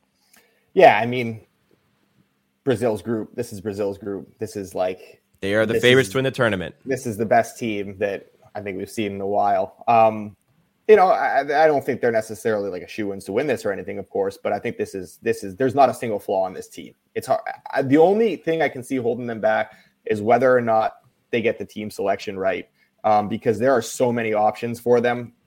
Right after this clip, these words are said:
Speaker 1: uh, in all three phases. And, you know, if Tite is able to get the selection right, it's hard to see them not, at the very least, making the semifinals,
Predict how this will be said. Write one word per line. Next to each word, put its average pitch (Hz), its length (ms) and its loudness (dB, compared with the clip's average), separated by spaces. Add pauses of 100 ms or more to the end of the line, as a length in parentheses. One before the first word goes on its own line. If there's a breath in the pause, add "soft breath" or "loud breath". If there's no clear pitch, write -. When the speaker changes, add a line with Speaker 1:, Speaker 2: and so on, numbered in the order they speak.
(120)
Speaker 1:
uh, 113 160 0 (100)
in 123 100 -2
all 113 140 4
three 113 180 -2
phases. 107 480 -4 (360)
And, 107 260 0
you 113 100 2
know, 113 400 2
if 117 220 -2
Tite 120 200 -2
is 117 160 0
able 117 220 0
to 120 120 -8
get 110 180 0
the 117 80 -4
selection 120 420 0
right, 113 380 2
it's - 100 -20
hard 113 220 0
to 113 80 -8
see 120 220 -4
them 110 320 -4 (540)
not, 110 520 4 (120)
at - 180 -8
the 123 80 0
very 117 420 2
least, 127 280 -4
making 120 300 -2
the 117 60 -6
semifinals, 123 720 -4